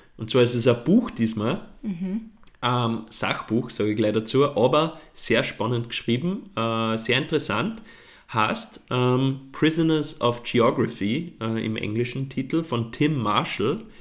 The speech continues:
Speaker 2: Haben der Mani und ich gemeinsam gelesen.
Speaker 1: Achtung, da gibt's mehrere Bände. Das eine heißt nämlich irgendwie so die Macht der Geografie im einundzwanzigsten Jahrhundert.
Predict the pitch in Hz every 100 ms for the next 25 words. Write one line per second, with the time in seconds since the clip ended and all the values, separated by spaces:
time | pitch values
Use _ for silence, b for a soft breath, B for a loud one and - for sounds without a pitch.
0 | - 208 202 202 190 196 190 190 190 180
1 | 175 175 175 170 123 151 165 190 170 202
2 | 196 165 - 160 - - 113 117 139 151
3 | 147 127 131 123 110 104 - 117 127 151
4 | 151 160 156 147 127 135 - - 131 127
5 | 123 135 135 131 123 123 117 117 - -
6 | 120 120 113 117 117 139 127 95 113 110
7 | 107 107 - - 104 104 104 113 156